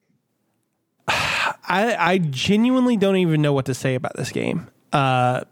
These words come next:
because it sounds so weird putting, like, a sports or a racing game on here, but, like, I have never, w-, uh, I'm gonna, I'm gonna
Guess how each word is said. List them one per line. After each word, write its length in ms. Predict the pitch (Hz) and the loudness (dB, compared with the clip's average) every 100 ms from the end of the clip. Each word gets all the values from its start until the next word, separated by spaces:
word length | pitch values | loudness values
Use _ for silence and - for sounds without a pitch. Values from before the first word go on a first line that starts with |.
| - | -2
because 760 | 156 - 165 160 156 147 - - - - - _ _ _ _ _ - | -2 2 4 4 4 2 -2 -12 -20 -20 -20 _ _ _ _ _ -2
it 200 | 190 180 | 0 2
sounds 400 | - 214 247 233 | 2 2 2 0
so 180 | - 247 | 0 0
weird 420 | 208 185 208 196 | 2 2 2 2
putting, 280 | 196 185 180 | 2 2 2
like, 180 | 160 147 | 0 -2
a 80 | |
sports 480 | - - 165 170 - | -4 0 2 2 2
or 160 | 156 135 | 2 2
a 40 | |
racing 360 | 127 139 160 165 | 2 0 0 0
game 220 | 170 180 | 2 2
on 100 | 180 | 0
here, 420 | 165 190 185 185 - - - _ - | 0 0 0 0 -4 -20 -20 _ 0
but, 120 | 175 | 2
like, 320 | 165 156 - _ _ _ - - - _ _ _ _ _ _ | 2 0 -4 _ _ _ -20 -20 -20 _ _ _ _ _ _
I 200 | 170 196 | -2 2
have 340 | 285 254 170 143 | 2 2 2 2
never, 880 | 156 160 165 175 165 139 123 170 - _ _ _ _ _ _ _ _ _ _ _ _ _ _ _ - | 2 4 4 2 0 -2 -8 -10 -18 _ _ _ _ _ _ _ _ _ _ _ _ _ _ _ 0
w-, 180 | 208 247 | 2 2
uh, 800 | - 262 240 123 127 - 127 - _ _ _ _ _ _ _ _ _ _ - - _ - | 0 -2 0 2 2 2 0 -4 _ _ _ _ _ _ _ _ _ _ -20 -20 _ -2
I'm 180 | 202 220 | 2 4
gonna, 160 | 214 | 2
I'm 220 | 180 180 190 | 2 2 4
gonna 200 | 190 | 2